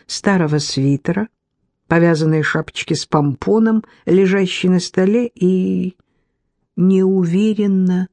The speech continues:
кивнула. Монах вернулся домой, достал с антресолей рюкзак и принялся укладывать свои вещи. «Олежка, ты чего?» — спросила прибежавшая на шум Анжелика.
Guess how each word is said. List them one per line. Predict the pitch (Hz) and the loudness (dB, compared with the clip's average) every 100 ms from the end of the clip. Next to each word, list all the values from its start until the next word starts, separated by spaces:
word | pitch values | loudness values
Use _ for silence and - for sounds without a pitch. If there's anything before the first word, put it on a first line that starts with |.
| _ _ _ _ | _ _ _ _
кивнула. | - 160 160 120 117 98 - - _ _ _ _ _ _ _ _ _ _ _ _ _ | -4 -4 -4 -6 -6 -8 -10 -12 _ _ _ _ _ _ _ _ _ _ _ _ _
Монах | 170 196 262 254 | 0 2 0 0
вернулся | 220 202 190 185 185 | 0 2 2 0 0
домой, | 165 160 147 147 170 190 - _ _ _ - - | 0 0 0 -2 -4 -8 -20 _ _ _ -14 -4
достал | 190 196 - 220 202 | -2 -2 -2 0 0
с | 185 | 0
антресолей | 185 175 180 180 180 170 165 | 0 2 0 0 0 2 2
рюкзак | 175 170 247 294 - _ _ _ _ _ _ | 2 2 -2 -4 -12 _ _ _ _ _ _
и | 359 | -4
принялся | 339 269 240 208 233 247 | 2 4 4 2 0 -2
укладывать | 233 214 208 208 | 0 0 0 -2
свои | 185 175 160 | -4 -2 0
вещи. | 160 113 113 - - - _ _ _ _ _ _ - - | 0 -4 -6 -14 -16 -20 _ _ _ _ _ _ -20 -2
«Олежка, | 208 240 311 - - 311 247 175 - _ - | 0 2 0 -2 -2 0 0 -4 -8 _ -2
ты | 330 | -2
чего?» — | 339 - 370 370 285 185 147 - _ | 2 2 4 4 4 2 0 -10 _
спросила | - - 226 226 208 190 | -20 0 0 2 0 4
прибежавшая | 190 185 190 185 175 185 | 2 2 2 0 0 0
на | 175 170 | 0 0
шум | - 170 | 0 0
Анжелика. | 165 165 165 170 - 202 | 0 0 0 -2 -4 -8